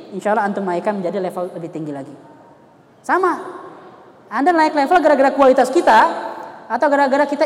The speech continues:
ikut proyek tertentu yang dalam hati nurani nggak cocok. Harus berani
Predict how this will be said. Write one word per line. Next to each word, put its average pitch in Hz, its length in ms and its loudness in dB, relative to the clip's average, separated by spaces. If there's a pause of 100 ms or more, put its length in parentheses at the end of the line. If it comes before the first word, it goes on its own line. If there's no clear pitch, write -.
ikut - 560 -6
proyek 254 240 0
tertentu 254 320 -4
yang 277 160 2
dalam 254 240 6
hati 254 160 0
nurani 320 400 4
nggak 233 240 0
cocok. 269 160 0 (1120)
Harus 240 240 -4
berani 269 320 6